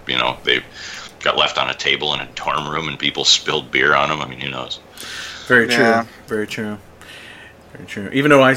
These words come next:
Speaker 2: I have, still have all of my, uh, high school films, but they were shot on V H S. They, that has a little bit more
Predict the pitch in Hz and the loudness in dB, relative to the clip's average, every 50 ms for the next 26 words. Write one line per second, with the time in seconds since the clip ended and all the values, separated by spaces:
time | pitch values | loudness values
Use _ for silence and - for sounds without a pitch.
0 | 123 - 123 143 147 139 139 143 131 127 127 - - - - 135 127 123 117 123 | 2 2 4 4 4 6 6 6 6 6 6 4 2 0 2 4 6 6 6 6
1 | 123 127 120 113 110 117 120 127 127 117 110 107 104 101 98 120 113 - - - | 6 6 6 4 2 4 4 6 6 6 4 4 2 0 -2 -4 -4 -4 -4 -4
2 | 113 107 107 107 104 98 - - - - - - - - - - - - - - | -2 -2 -2 -4 -6 -10 -16 -20 -20 -20 -20 -20 -20 -20 -20 -20 -20 -20 -20 -20
3 | - - - - - - - 117 107 104 107 - - - 120 - 135 123 110 - | -20 -20 -20 -20 -14 -6 -4 -4 -2 -2 -4 -6 -8 -2 4 6 6 6 6 6
4 | - 120 113 110 107 104 104 101 113 107 104 101 101 - 113 104 98 98 - - | 4 4 4 4 2 -2 -2 -2 0 0 0 0 0 0 0 0 0 0 -2 -2
5 | 113 107 107 - - - 113 107 101 101 110 110 101 101 101 107 107 104 98 101 | 0 0 -2 -2 -2 -4 -4 -4 -4 -4 -6 -6 -4 -4 -4 -4 -4 -4 -4 -6
6 | 107 - 104 104 101 104 101 101 | -8 -8 -8 -8 -6 -6 -6 -8